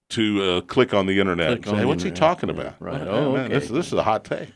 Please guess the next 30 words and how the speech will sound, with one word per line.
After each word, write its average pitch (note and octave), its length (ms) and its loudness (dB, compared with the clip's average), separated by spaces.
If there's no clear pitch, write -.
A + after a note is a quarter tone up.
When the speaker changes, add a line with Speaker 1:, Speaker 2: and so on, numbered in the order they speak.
Speaker 2:
Okay. D2+ 420 -16
Uh, E2+ 320 -10
Speaker 1:
I C#3+ 120 4
don't F#3 120 8
Speaker 2:
hmm. C#3+ 60 8
Speaker 1:
like C3+ 200 8
hot C3 240 6
takes. B2 360 0
I G#2 80 0
think B2 100 4
Speaker 2:
I D3 80 8
Speaker 1:
they're D#3+ 80 8
Speaker 2:
don't, D3+ 140 6
Speaker 1:
silly. D3 120 6
Speaker 2:
I D3+ 80 8
don't, C#3 280 4
I B2+ 120 2
don't B2 140 2
go, G2+ 360 0
no, G2 240 -4
that's, C#3 220 0
that's C#3 300 -2
an F#2 80 -6
Espen A2+ 240 -2
Speaker 1:
But A3+ 200 8
this C#4 180 4
Speaker 2:
thing. D#2 80 -4
Speaker 1:
Brady A#3 400 6
thing D3+ 380 6
is E3+ 260 0